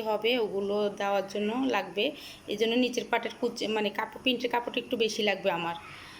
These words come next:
তো আমি দেখাচ্ছি। তো আমি এটা লম্বা, এই যে লম্বা দিয়ে আমি লম্বা নিছি সাড়ে দশ ইঞ্চি,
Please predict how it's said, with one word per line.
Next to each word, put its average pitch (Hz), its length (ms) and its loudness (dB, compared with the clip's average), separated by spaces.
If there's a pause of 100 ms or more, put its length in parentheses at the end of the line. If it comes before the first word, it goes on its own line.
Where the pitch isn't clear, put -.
(180)
তো 202 60 -2 (140)
আমি 208 140 0 (180)
দেখাচ্ছি। 214 460 -2 (1500)
তো - 60 -12 (100)
আমি 233 140 -2 (160)
এটা 269 160 2 (160)
লম্বা, 208 400 2 (140)
এই 190 140 -2
যে 175 100 0 (1120)
লম্বা 226 400 4
দিয়ে 240 140 4 (100)
আমি 233 160 0 (180)
লম্বা 226 360 2
নিছি 233 280 0 (160)
সাড়ে 214 320 2
দশ 214 140 2 (140)
ইঞ্চি, 180 320 -6